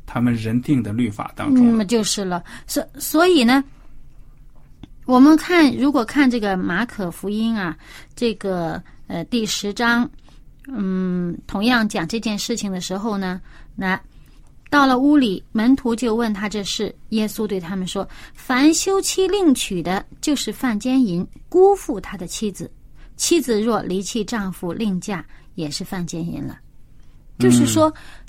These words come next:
Speaker 2: 他们之间有一个婚约的存在，但是呢，你辜负对方，你这个不合理的这样把人家休了，你就是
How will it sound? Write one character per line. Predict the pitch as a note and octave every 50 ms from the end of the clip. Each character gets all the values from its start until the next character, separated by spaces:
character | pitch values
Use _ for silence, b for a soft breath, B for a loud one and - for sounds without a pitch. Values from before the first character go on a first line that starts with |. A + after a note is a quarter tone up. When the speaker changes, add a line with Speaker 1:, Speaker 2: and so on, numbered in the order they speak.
| B - - -
Speaker 2:
他 | - - - G#4
们 | A4 G4 D4+
之 | - D#4+ D4+
间 | - D#4 D4 D4
有 | C4+ F#3+ D3+ D3+
一 | E3+ F#3
个 | F#3 F#3+
婚 | - - A3+ A3 G#3+
约 | G#3 G3+ G3
的 | F3+ D#3+
存 | - - - E3 D#3+ D#3+
在， | - - E3+ D3+ - - - - - - - - - - - -
但 | C4 B3 A3+ G#3
是 | - - A3+
呢， | G3+ F#3 F3 - - -
你 | - A#3 G#3 F#3 -
辜 | - - A#3 A3+
负 | - - G#3 F3+
对 | - F3+ E3 D#3+
方， | D#3 - F#3 D#3 D3 D3+ - - - -
你 | A#3+ A3+ A3 G#3 G3+
这 | F#3+ A#3 A3+ G#3+ G3
个 | F#3+ F#3+ F3 E3+ - B B B B B B - - - - - -
不 | - C#4+ C4+
合 | - - - G3+ G3
理 | G3+ F#3+ E3 D#3+
的 | - E3 D#3+ E3+ - - - - -
这 | - G3+
样 | F#3+ F3 E3 D#3 C#3 F3+ -
把 | - D#3 D3+
人 | D#3 D#3+ E3+
家 | E3 F3 E3
休 | D#3 - - - F3+ D#3+ D#3
了， | D#3 B2+ - - - - - - - -
你 | - - F3+ F3 E3 D#3 - - - -
就 | - G3 E3+
是 | - - F3 D#3